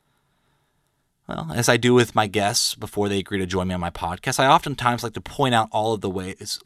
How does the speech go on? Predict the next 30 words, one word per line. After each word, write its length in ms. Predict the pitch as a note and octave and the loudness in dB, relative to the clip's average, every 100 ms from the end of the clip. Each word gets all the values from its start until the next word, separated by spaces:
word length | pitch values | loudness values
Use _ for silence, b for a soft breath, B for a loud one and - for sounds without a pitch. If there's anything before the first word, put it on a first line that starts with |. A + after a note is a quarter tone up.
| - | -12
that 120 | A2+ - | -4 2
I 160 | C#3+ | 2
think 220 | E3+ B2 | 2 -4
that 100 | G#2+ | -4
they 100 | F2 | -8
are 100 | D#2+ | -8
successful. 720 | D#2+ - - - - - - _ _ B B B B B B | -8 -8 -10 -12 -14 -16 -20 _ _ B B B B B B
And 80 | B2+ | -4
it's 140 | C3 - | -2 -2
interesting 360 | F3 - A3 F#3+ | -2 0 0 -2
to 60 | |
hear 340 | D3 - C3 A#2 | -4 0 2 4
their 140 | G2 | 2
tone 320 | - A#2 G#2 | -2 -2 0
changes 420 | G2+ G2+ G2 F#2 | 0 -2 -2 -4
if 60 | - | -4
I'm 100 | F2+ | -6
telling 280 | - C3 D#3+ | -4 -4 -4
them 80 | C#3+ | -4
something 260 | A2+ G2 | -4 -6
that 160 | D#2+ D2+ | -6 -2
they 140 | G2+ | 2
don't 220 | A#2 G#2+ | 2 0
know 200 | F#2+ F#2+ | 0 0
or 140 | F#2+ F2 | 0 -4
haven't 340 | - F#2+ F#2+ | -4 -4 -6
heard 340 | - G2 F2 D#2+ | -6 -4 -4 -6
in 120 | F2 | -8
a 140 | E2 D#2 | -6 -6
while. 540 | C#2 D2 D2 - - | -8 -10 -12 -20 -20